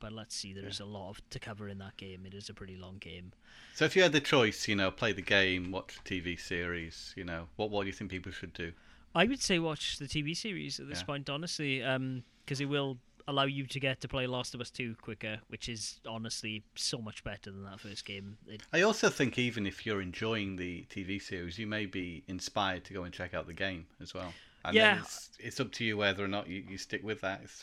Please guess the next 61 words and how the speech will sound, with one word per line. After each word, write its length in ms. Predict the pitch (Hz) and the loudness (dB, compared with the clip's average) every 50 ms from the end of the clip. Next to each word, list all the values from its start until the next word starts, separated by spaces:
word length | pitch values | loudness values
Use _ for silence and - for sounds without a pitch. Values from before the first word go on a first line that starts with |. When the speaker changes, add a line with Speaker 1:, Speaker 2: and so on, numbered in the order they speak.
| - _ _ | -20 _ _
Speaker 2:
depends 440 | - _ 101 98 95 92 - - - - - | -8 _ -4 -2 -2 -2 -4 -8 -8 -10 -14
ho-, 180 | - - - - - - _ _ | -12 -10 -10 -12 -14 -18 _ _
if 140 | 98 - - 110 | -14 -10 -8 -6
you 60 | 101 | -6
enjoy 300 | 98 98 - 113 120 117 | -6 -4 -2 -2 -2 -2
it 160 | - - - _ _ _ - | -2 -4 -8 _ _ _ -14
or 80 | 139 | 0
not. 100 | 123 - | 4 6
Speaker 1:
I 60 | 190 | 8
think, 220 | 208 302 320 277 - | 10 10 8 8 6
Speaker 2:
And 100 | 196 202 | 4 4
Speaker 1:
I 60 | - | 6
think 120 | - - 254 | 6 4 4
Speaker 2:
everyone's 60 | 262 | 4
Speaker 1:
it'll 100 | 247 208 202 | 2 2 0
be 140 | 220 214 202 | 0 0 0
a 40 | |
Speaker 2:
different. 40 | 165 180 | 0 2
Speaker 1:
very 260 | 180 180 180 180 165 | 2 2 4 2 2
weird 480 | 147 139 156 170 160 170 165 160 139 | 2 2 0 2 2 2 2 2 0
thing, 420 | - - - 175 175 165 139 127 117 | -4 -2 0 0 2 2 0 -2 -2
though, 120 | 113 104 101 | -4 -4 -6
for 100 | - - | -8 -8
people 240 | 120 123 117 - 120 | -8 -8 -6 -6 -8
to 100 | - - | -8 -6
check 260 | - - 127 113 - 123 | -4 -2 -2 -2 -2 -4
out 60 | 107 | -6
the 80 | 123 110 | -4 -2
game 160 | 113 110 110 | -2 -2 -2
if 120 | 107 - | -4 -4
they're 100 | - 117 - | -4 -2 -2
playing 260 | 127 120 110 110 107 | 0 -2 0 -2 -4
the 60 | 107 | -4
T 120 | - 120 | -6 -6
V 100 | 110 110 | -6 -4
series, 280 | 110 - 120 110 113 113 | -4 -4 -4 -4 -6 -6
'cause 100 | - - | -8 -6
they'll 180 | 113 139 131 127 | -4 -4 -2 0
see 280 | - - - 175 160 151 | 0 0 0 0 2 2
how 120 | 156 143 | 0 0
close 360 | 135 - 160 147 139 127 - | 0 0 -2 -2 0 -2 -2
they 160 | - 127 127 | 0 2 4
are 360 | 131 135 127 120 110 110 110 95 | 6 6 6 6 4 2 0 -2
in 140 | 127 127 | -2 -2
a 40 | 135 | 0
way 200 | 131 135 135 135 131 | 2 2 2 2 2
that 200 | 131 127 95 127 | 0 -2 -2 -2
perhaps, 500 | - 147 139 127 - - - - - - - - - - - - - - - - - - - _ | 0 0 0 0 0 2 4 4 4 2 0 -8 -20 -20 -20 -20 -20 -20 -20 -20 -20 -20 -16 _
you 120 | - 165 147 | 0 2 4
know, 260 | 131 123 123 123 123 - _ _ _ | 4 4 2 0 -2 -6 _ _ _
the, 260 | - 165 139 160 156 147 139 - - _ | -10 0 2 2 2 4 0 -4 -6 _
the 120 | 165 156 | -2 -2
people 340 | 143 - 170 - - 165 156 143 | -2 -2 -4 -2 0 0 0 2
who 100 | 139 139 | 2 2
were 120 | 139 139 | 0 0
inspired 560 | 131 131 123 - - - 135 135 135 131 127 | 0 0 -2 -2 0 2 2 2 2 2 -2
to 60 | 131 | 0
play 180 | - - 139 131 | 0 0 0 2
The 140 | 123 131 123 | 0 -2 -2
Witcher 600 | 127 120 - - - - 123 117 117 110 113 - - | -4 -4 0 0 2 2 2 2 0 -2 -4 -6 -6
or 360 | - 127 117 113 113 113 113 | -4 -2 -2 -2 -2 -4 -6